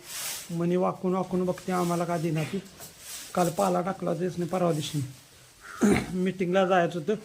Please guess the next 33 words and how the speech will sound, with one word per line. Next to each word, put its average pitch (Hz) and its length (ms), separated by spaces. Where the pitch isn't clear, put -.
पाटण्याला 190 380
म्हणून 190 180
पाला 190 340
आणून 175 260
टाकला 165 300
होता. 123 200
आणि 170 140
मीटिंगनं 180 520
ज्या 185 200
दिवशी 175 260
आलो 185 260
त्या 185 160
दिवशी 190 280
ते, 190 440
अ, 170 40
आबांचा 180 440
व्हिडिओ 165 360
बनवला 156 220
होता 151 120
मी 151 120
संध्याकाळी. 139 460
मी 170 80
तिकडचा 180 400
पाटणचा 185 480
व्हिडिओ 175 240
काय 180 160
बनवला 165 400
नाही. - 920
आता 170 120
या 175 60
बकऱ्याने 180 440
पाला 180 300
बांधलाय. 185 300